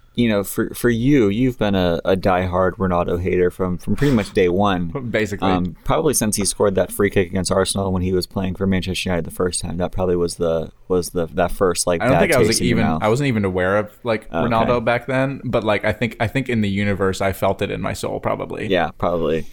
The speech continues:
Speaker 1: But I, I, I would add that it, probably in the past twenty-four months, um,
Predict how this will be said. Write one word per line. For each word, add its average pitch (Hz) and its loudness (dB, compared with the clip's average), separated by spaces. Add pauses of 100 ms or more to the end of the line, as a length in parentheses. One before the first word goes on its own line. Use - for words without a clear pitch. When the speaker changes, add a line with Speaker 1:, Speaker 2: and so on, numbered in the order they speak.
(220)
Speaker 1:
But 120 2
I, 110 0
I, 117 4
I 110 2
would 113 4
add 95 2
that 92 2
it, 85 -4
probably 110 2
in 98 2
the 95 0
past 92 0 (800)
twenty-four 101 0
months, 92 -2 (460)
um, 87 -6